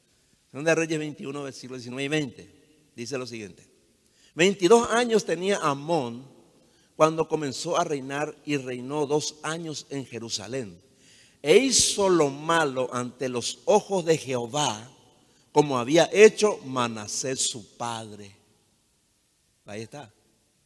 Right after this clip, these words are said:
La mayoría de los hijos de los reyes que fueron reyes en Israel y en Judá hicieron lo malo, ¿verdad? Igual que sus padres, dice.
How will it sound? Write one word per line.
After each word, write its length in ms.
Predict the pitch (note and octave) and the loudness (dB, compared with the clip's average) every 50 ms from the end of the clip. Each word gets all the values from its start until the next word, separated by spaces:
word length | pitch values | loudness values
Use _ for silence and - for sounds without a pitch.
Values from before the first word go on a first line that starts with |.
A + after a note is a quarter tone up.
| _ _ _ _ _ _ _ _ _ _ _ _ _ _ _ _ _ _ _ - | _ _ _ _ _ _ _ _ _ _ _ _ _ _ _ _ _ _ _ -6
La 100 | C#3+ D#3 | -6 -4
mayoría 640 | D#3+ D#3 C#3 C#3+ C#3 B2+ C#3 G3+ A#3+ B3+ G#3 B2+ A#2 | -4 -4 -6 -6 -6 -6 -6 -8 -6 -6 -4 -4 -4
de 140 | A2 A#2+ A#2 | -6 -8 -10
los 380 | A2+ A2 A2 G#2 - - - - | -10 -10 -12 -12 -14 -14 -14 -12
hijos 340 | - F#3+ A3 G3 - F3+ D#3+ | -12 -12 -10 -10 -10 -10 -8
de 100 | D#3+ C#3+ | -6 -6
los 140 | C3 A#2+ | -8 -8
reyes 280 | A2 B2 D3 D#3 D#3+ C#3+ | -8 -8 -8 -8 -8 -10
que 100 | - A2 | -12 -14
fueron 300 | - C#3 D3 D3+ B2+ G#2+ | -14 -12 -12 -12 -12 -12
reyes 280 | B2 C#3+ D3 C3+ B2 A2+ | -12 -12 -12 -10 -12 -12
en 100 | A2+ A#2+ | -12 -12
Israel 500 | A#2 G2+ A2 A2 A#2+ D3+ E3 F3+ G#3+ _ _ _ _ _ _ _ _ _ | -12 -10 -6 -4 -4 -4 -6 -8 -14 _ _ _ _ _ _ _ _ _
y 80 | - B2+ | -14 -12
en 80 | C3 | -12
Judá 340 | G#2+ G#2+ A2+ A#2+ D#3 G#3 A#3+ _ _ _ _ _ _ _ _ _ _ _ _ _ _ _ _ _ - | -12 -12 -12 -12 -12 -12 -14 _ _ _ _ _ _ _ _ _ _ _ _ _ _ _ _ _ -18
hicieron 480 | - - - - B2 A#2 A#2 A2+ A2+ G#2 | -16 -14 -12 -12 -12 -12 -12 -12 -14 -14
lo 80 | G2+ | -16
malo, 360 | F#2 F#2+ G2+ G#2+ G#2+ F#2+ F2 _ _ _ _ _ _ _ _ _ _ _ _ _ _ _ _ _ _ _ _ _ _ _ _ _ _ _ _ _ _ _ _ _ _ _ | -16 -16 -16 -18 -18 -20 -20 _ _ _ _ _ _ _ _ _ _ _ _ _ _ _ _ _ _ _ _ _ _ _ _ _ _ _ _ _ _ _ _ _ _ _
¿verdad? 420 | - G#2 G2 G2+ G#2+ A2 B2 - _ _ _ _ | -14 -14 -12 -12 -10 -12 -12 -12 _ _ _ _
Igual 460 | - A2+ G#2+ F#2 F#2+ G#2+ G#2+ A2 A2 | -14 -14 -12 -10 -8 -8 -8 -8 -8
que 120 | - - G2 | -12 -16 -16
sus 260 | - - F2+ - - | -14 -14 -16 -18 -20
padres, 500 | _ - G2+ G#2+ G#2 G#2+ G#2 F#2+ F2 F2 | _ -16 -16 -16 -16 -16 -18 -20 -20 -20
dice. 240 | G2 G2+ - - | -20 -20 -20 -20